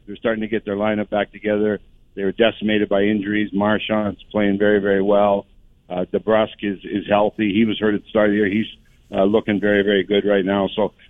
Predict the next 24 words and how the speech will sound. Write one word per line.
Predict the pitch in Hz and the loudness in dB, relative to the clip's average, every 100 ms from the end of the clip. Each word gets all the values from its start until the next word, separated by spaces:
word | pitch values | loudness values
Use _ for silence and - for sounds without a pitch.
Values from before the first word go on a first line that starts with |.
| - | 0
I | |
think | 127 117 | 2 2
the | 117 | 0
Boston | 120 117 113 | 0 0 -6
Bruins | 110 123 120 92 | -6 -4 -4 -6
might | 104 101 | -8 -6
be | 101 | -6
a | |
team | 92 113 110 101 | -6 -4 -2 -4
that, | 95 - _ _ _ | -6 -10 _ _ _
uh, | 92 92 92 | -6 -4 -4
is | 69 98 95 | -6 -4 -4
sort | - 113 | 0 0
of | 104 | 2
being | 107 104 | 0 2
overlooked | 104 98 104 110 98 | 0 0 -2 -2 -2
in | |
the | 98 | -2
Eastern | 104 - 98 | -2 -2 -2
Conference | 101 101 95 101 87 | 0 0 0 -4 -2
and | 98 | -2
a | 87 | -2
team | - 110 98 | 2 2 2
that, | 90 | -2